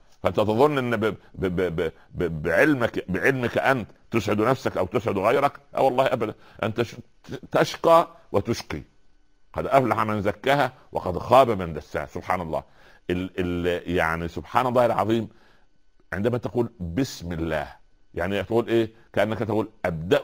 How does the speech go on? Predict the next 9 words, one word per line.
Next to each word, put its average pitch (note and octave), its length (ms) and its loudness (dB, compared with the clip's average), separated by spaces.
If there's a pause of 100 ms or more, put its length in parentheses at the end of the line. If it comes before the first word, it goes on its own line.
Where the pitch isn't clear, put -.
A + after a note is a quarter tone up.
باسم F#2 500 -6
الله F2 340 -2
سبحانه D#2+ 380 -6
وتعالى، D2 320 -4 (340)
أول F#3+ 360 6
ما D#3+ 200 2
أشرع C3+ 280 4
في A#2+ 100 -6
العمل C3 400 2